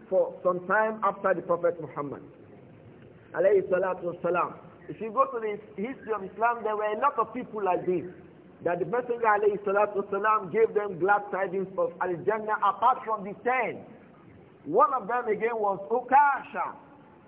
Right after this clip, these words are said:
ibn Muhsan, our Muhsin. Ukasha radiallahu anhu,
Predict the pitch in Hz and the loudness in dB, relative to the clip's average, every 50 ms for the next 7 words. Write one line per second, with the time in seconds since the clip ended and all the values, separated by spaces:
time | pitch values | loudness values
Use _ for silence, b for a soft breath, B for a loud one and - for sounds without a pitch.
0 | - - - - - - - - - - - - - - - - - 196 220 220 | -20 -20 -20 -20 -20 -20 -20 -20 -20 -20 -20 -20 -20 -20 -16 -6 0 0 0 0
1 | 240 247 247 262 277 269 262 - - 262 254 240 196 160 - - - - - - | 2 -2 0 0 0 -4 -4 -4 2 4 4 4 4 0 -8 -14 -18 -20 -20 -20
2 | - - - - - - - - - - - - - - - - - - - - | -20 -20 -20 -20 -20 -20 -20 -20 -20 -20 -20 -20 -20 -20 -20 -20 -20 -14 -4 0
3 | 156 190 196 208 208 202 214 220 208 - - - - - 233 240 214 165 127 - | 2 2 4 2 2 2 0 -2 -2 -2 -6 -12 -6 -4 -2 -2 -2 -4 -6 -10
4 | - - - - - - - - - - - - - - - 175 202 196 - 226 | -16 -20 -20 -20 -20 -20 -20 -20 -20 -20 -20 -20 -18 -6 0 0 0 2 4 4
5 | 254 277 277 262 247 - 214 214 220 240 220 202 220 220 208 208 226 233 226 220 | 6 6 6 6 2 0 -4 -2 -2 -2 -2 -2 -2 -2 0 4 4 6 6 6
6 | 214 220 233 226 226 233 247 233 - | 6 4 4 2 -2 -6 -6 -8 -10